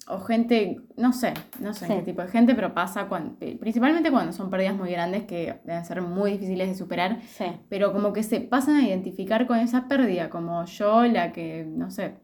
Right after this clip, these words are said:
Speaker 1: se murió mi mamá o se
Speaker 2: Sí.
Speaker 1: murió mi no sé qué, y, mm, y que ese soltar el duelo también implica como un proceso, porque...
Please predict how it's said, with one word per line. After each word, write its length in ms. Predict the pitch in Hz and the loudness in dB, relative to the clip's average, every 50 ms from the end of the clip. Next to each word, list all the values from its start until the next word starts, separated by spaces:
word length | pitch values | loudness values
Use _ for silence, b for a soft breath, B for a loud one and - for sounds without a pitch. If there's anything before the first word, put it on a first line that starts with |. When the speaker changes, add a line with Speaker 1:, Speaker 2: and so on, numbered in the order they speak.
| _ _ _ _ | _ _ _ _
Speaker 1:
se 180 | _ - 165 | _ -14 -10
murió 420 | 170 170 170 170 165 170 175 180 175 | -10 -8 -6 -6 -4 -4 -2 -2 -2
mi 360 | 185 180 175 170 170 165 165 | -4 -4 -4 -4 -4 -4 -4
mamá 540 | 160 160 165 165 185 208 214 214 214 208 190 | -4 -4 -2 0 2 4 4 4 4 2 0
o 100 | 185 170 | -2 -4
se 140 | - - 165 | -6 -4 -2
Speaker 2:
Sí. 60 | 220 | 0
Speaker 1:
murió 160 | 214 196 185 | 0 0 0
mi 100 | 180 170 | -2 -4
no 140 | 170 170 170 | -6 -8 -10
sé 120 | - - 175 | -10 -10 -6
qué, 280 | - 208 214 247 254 B B B B B B B B B B B B _ _ _ _ _ | -2 0 0 0 -2 B B B B B B B B B B B B _ _ _ _ _
y, 380 | - 208 202 190 190 190 190 185 | -6 -4 0 2 2 4 2 2
mm, 540 | 175 175 175 175 170 170 165 165 165 - - - - _ _ _ _ _ _ _ _ _ | 0 -2 -4 -4 -4 -2 -2 -2 -4 -4 -6 -12 -16 _ _ _ _ _ _ _ _ _
y 160 | - 220 214 | -2 -2 -2
que 260 | - 214 208 - - - | 0 0 0 0 0 0
ese 260 | - 247 247 269 262 254 | 0 0 2 4 2 2
soltar 500 | - 240 214 202 185 - - 247 262 254 | 4 2 0 0 0 2 4 6 6 8
el 200 | 254 240 226 226 | 8 6 6 6
duelo 340 | 240 247 240 233 240 233 | 4 6 6 4 2 2
también 400 | 233 208 202 220 262 330 359 302 | 0 -2 2 4 4 6 6 6
implica 640 | 240 190 185 185 190 175 180 - - 185 175 170 170 - | 4 4 2 -2 -6 -8 -10 -8 -6 -6 -6 -6 -6 -8
como 160 | - 180 175 | -10 -10 -10
un 140 | 180 170 175 | -10 -10 -8
proceso, 680 | - 180 175 180 - - 185 185 190 - - 170 165 - | -8 -8 -8 -8 -8 -6 -6 -6 -6 -8 -8 -8 -8 -8
porque... 640 | 180 180 - - - 180 175 175 175 170 170 - | -8 -10 -8 -8 -6 -6 -4 -4 -6 -6 -8 -12